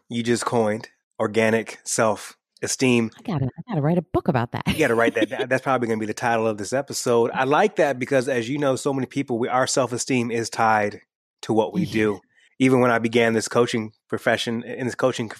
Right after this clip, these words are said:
Speaker 1: profession and speaking, when someone asked me what I did, I would say, "I'm a speaker, I'm a coach."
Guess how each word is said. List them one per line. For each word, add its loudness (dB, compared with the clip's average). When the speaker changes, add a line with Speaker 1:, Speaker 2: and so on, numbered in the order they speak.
Speaker 1:
profession -2
and -4
speaking, 0
when -14
someone 2
asked 0
me -2
what 0
I 2
did, 2
I 0
would -2
say, 0
"I'm 0
a -10
speaker, -2
I'm 0
a -6
coach." 0